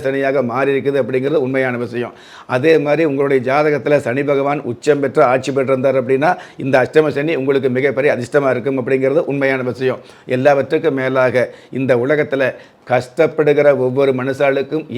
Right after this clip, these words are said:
ஏதாவது ஒரு வகையில உதவக்கூடிய ஒரு மனப்பான்மை உங்களுக்கு இருந்ததுன்னு வைங்களே, அந்த மனப்பான்மை இருந்தது அப்படின்னா கண்டிப்பாக இந்த அஷ்டம சனி உங்களுக்கு ஓரளவு அதிர்ஷ்ட சனியாகவே காட்சியளிக்கும் அப்படிங்கிறத ஒரு பரிகாரமாவே எடுத்துக்கலாம். பொதுவாகவே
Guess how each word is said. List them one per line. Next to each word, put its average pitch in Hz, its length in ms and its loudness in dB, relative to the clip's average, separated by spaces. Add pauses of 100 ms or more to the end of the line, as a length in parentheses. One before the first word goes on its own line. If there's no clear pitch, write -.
(120)
ஏதாவது 147 500 2
ஒரு 135 140 2
வகையில 135 260 0 (140)
உதவக்கூடிய 143 640 0
ஒரு 127 120 2
மனப்பான்மை 139 520 -2
உங்களுக்கு 131 280 0
இருந்ததுன்னு 143 360 0
வைங்களே, 127 300 0 (400)
அந்த 135 160 -2 (120)
மனப்பான்மை 151 480 2
இருந்தது 147 300 2
அப்படின்னா 127 340 -2 (320)
கண்டிப்பாக 139 640 0
இந்த 127 200 -4
அஷ்டம 139 380 -2
சனி 131 180 -2 (140)
உங்களுக்கு 127 320 0 (140)
ஓரளவு 139 380 0 (160)
அதிர்ஷ்ட 139 440 -2
சனியாகவே 139 540 0 (100)
காட்சியளிக்கும் 127 640 -2
அப்படிங்கிறத 131 420 -2 (240)
ஒரு 131 180 0
பரிகாரமாவே 139 540 0
எடுத்துக்கலாம். 123 320 -4 (320)
பொதுவாகவே 156 540 4